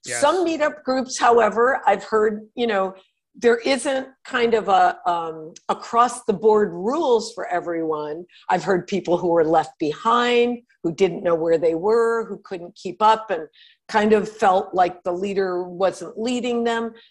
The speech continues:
Speaker 2: So, you know,
Speaker 1: Mm.
Speaker 2: I just want people to really be ethical. I mean, I kind of feel like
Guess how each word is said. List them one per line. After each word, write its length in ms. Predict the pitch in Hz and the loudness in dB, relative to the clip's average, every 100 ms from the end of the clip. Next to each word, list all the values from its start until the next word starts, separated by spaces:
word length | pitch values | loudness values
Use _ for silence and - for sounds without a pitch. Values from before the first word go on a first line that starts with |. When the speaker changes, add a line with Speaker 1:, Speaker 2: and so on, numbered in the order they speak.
| - | -12
Speaker 2:
So, 520 | - 269 240 233 233 - | 0 4 6 6 4 -6
you 100 | 285 | -4
know, 220 | 240 240 | -2 -2
Speaker 1:
Mm. 80 | - | -2
Speaker 2:
I 100 | 330 | -2
just 320 | 508 494 - | -2 -6 -8
want 340 | 269 311 294 _ | -6 -6 -6 _
people 360 | 302 262 269 - | -14 -10 -12 -6
to 120 | 247 | -6
really 320 | 226 277 381 | -4 0 0
be 240 | 269 - - | -2 -6 -2
ethical. 580 | 220 226 233 233 185 180 | -2 -2 -8 -2 -2 -2
I 60 | 233 | -4
mean, 320 | 247 247 226 _ _ - | -4 -6 -10 _ _ 0
I 100 | 269 | 0
kind 240 | - 370 | 0 -8
of 140 | 302 - | -8 -6
feel 240 | 254 240 | 0 2
like 280 | 214 185 | 2 0